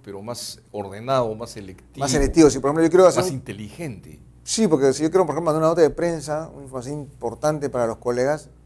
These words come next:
Speaker 2: entro a ese grupo y le mando la información a ellos nada más.
Speaker 1: Juan Carlos, dime, ¿y las personas ya pueden incorporarse a, a Google Más, Google Plus?
Speaker 2: Google Plus, eh,
Speaker 1: ¿Cómo?
Speaker 2: sí, pero es por invitación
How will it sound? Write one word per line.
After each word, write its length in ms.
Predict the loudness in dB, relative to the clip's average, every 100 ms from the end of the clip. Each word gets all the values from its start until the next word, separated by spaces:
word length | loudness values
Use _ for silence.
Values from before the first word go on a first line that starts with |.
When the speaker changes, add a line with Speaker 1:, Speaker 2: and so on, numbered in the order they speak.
| _ _
Speaker 2:
entro 160 | -12 -8
a 20 |
ese 120 | -4
grupo 280 | -4 -4 -6 -12
y 60 | -14
le 80 | -12
mando 160 | -10
la 60 | -10
información 340 | -12 -18 -20 -10
a 100 | -8
ellos 180 | -8
nada 200 | -12 -20 -20
más. 180 | -20 -10
Speaker 1:
Juan 120 | 0
Carlos, 300 | 2 2 0
dime, 180 | -2 -2
¿y 140 | -2
las 140 | -6 -8
personas 420 | -10 -6 -6 -2
ya 160 | -4
pueden 240 | -4 -8 -8
incorporarse 760 | -10 -12 -4 -4 -4 -10 -10
a, 100 | -8 -8
a 140 | -10
Google 340 | -4 0 2 2
Más, 400 | 0 0 -4 -8
Google 240 | -2 0 0
Plus? 580 | 0 -4 -4 -10 -12 2
Speaker 2:
Google 180 | 6 6
Plus, 300 | 6 4 4
eh, 520 | -8 -20 -14 -6 -2 4
Speaker 1:
¿Cómo? 120 | 6
Speaker 2:
sí, 240 | 6 6 6
pero 200 | 8 8
es 100 | 6
por 160 | 2
invitación 600 | 2 0 -2 0 -2 -4